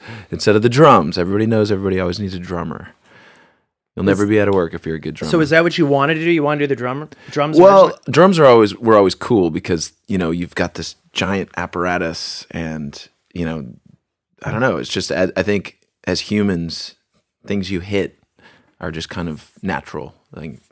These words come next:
Speaker 2: it's
Speaker 1: inherently
Speaker 2: not an instrument, it's a
Speaker 1: interesting.
Speaker 2: person.
Speaker 1: Yeah, it could be a person, but, uh, you can call it art. <laughs>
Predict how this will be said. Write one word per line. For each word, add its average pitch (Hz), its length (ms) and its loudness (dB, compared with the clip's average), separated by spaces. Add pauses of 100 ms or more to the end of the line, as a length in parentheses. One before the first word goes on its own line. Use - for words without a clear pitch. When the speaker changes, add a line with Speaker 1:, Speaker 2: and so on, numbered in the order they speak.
(600)
Speaker 2:
it's - 100 -10
Speaker 1:
inherently 87 400 -2
Speaker 2:
not 147 160 2
an 139 80 -4
instrument, 143 300 0
it's - 180 -2
a - 20 -2
Speaker 1:
interesting. - 100 -4
Speaker 2:
person. 117 460 -4
Speaker 1:
Yeah, 131 240 6
it 107 80 0
could 139 160 0
be 143 80 4
a 143 60 4
person, 92 420 -2
but, 85 220 -4 (420)
uh, 85 500 2 (320)
you 90 100 -4
can 107 100 -6
call 110 200 0
it 87 60 2
art. 90 340 0
<laughs> 143 880 2